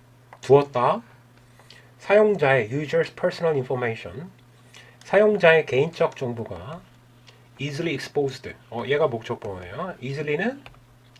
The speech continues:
exposed를 꾸며주고, to hackers는 전면구조의 수식어, 수식어. 양 사이드에서 exposed를 꾸며준 거예요.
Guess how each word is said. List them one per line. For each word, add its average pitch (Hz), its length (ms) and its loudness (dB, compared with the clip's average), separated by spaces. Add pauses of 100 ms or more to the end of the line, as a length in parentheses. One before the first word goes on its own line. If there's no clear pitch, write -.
exposed를 135 600 -4
꾸며주고, 156 640 -8 (380)
to 135 120 -6
hackers는 160 840 -2 (160)
전면구조의 135 580 0
수식어, 147 500 -10
수식어. 175 360 -8 (520)
양 143 200 0
사이드에서 175 600 2
exposed를 143 640 -6
꾸며준 165 320 -8
거예요. - 160 -14